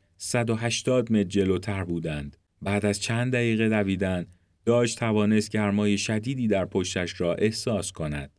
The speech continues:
از بالای شانه‌هایش نگاه کرد و می‌دید که آتش حالا کمتر از چهل و پنج متر به او فاصله دارد و آتش زیادتر هم شده است. هوا شروع به از دست دادن اکسیژن کرده بود. آتش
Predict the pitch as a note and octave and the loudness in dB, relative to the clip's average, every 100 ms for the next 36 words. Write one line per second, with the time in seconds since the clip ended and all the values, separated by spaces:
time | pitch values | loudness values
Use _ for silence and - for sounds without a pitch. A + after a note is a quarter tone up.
0 | _ _ - F2+ F2+ G#2 G#2 A#2 B2 A2+ | _ _ -6 -2 2 4 6 6 4 2
1 | A#2 A2 G#2+ A2+ A2+ A2 A2 G#2 A2 A2 | 2 2 2 0 0 0 0 2 0 0
2 | G#2+ G2 G2+ G2 G2+ F#2 E2+ D2+ _ _ | -2 0 2 2 2 2 -2 -4 _ _
3 | _ - C3+ B2 B2 C#3 C3+ - A#2 A2+ | _ -4 0 2 2 -2 -4 -2 0 0
4 | A2+ A2 G2+ G#2 G2 F#2+ - G2 F#2 F2+ | 0 -2 -2 -2 -2 -2 0 0 0 -4
5 | A2 A2 F2+ E2 D#2 E2 D#2+ D2+ E2 D#2 | -2 -2 -2 -4 -4 -2 -2 -2 -4 -4
6 | E2+ D#2 D2+ D#2 D#2 C#2+ _ _ - F#2 | -4 -4 -4 -6 -8 -10 _ _ -4 -2
7 | F#2+ F#2+ A2 G#2+ G2+ - _ _ G#2 G#2 | 0 0 0 -2 -2 -8 _ _ -6 0
8 | A2 G#2+ G2+ F#2 - A#2+ B2 G#2+ G2 E2+ | 4 4 2 -2 -4 -4 -4 -4 -6 -6
9 | - G2+ F#2 D#2+ C#2 - - - _ - | -4 -2 -2 -2 -6 -12 -14 -16 _ -4
10 | B2 A2 A#2 - A#2 A#2+ A#2 A2+ G#2 G#2+ | 0 2 2 2 2 2 2 2 2 2
11 | G#2 - G#2+ G#2 G#2+ G#2 G2+ - G#2 G2+ | 0 2 2 4 4 2 0 0 2 2
12 | F2+ E2+ D#2 D#2 D#2+ D#2 D2 _ _ _ | 0 -2 -4 -2 -4 -4 -10 _ _ _
13 | _ _ - G2 G2 A#2+ A#2 - | _ _ -4 -2 0 0 0 -4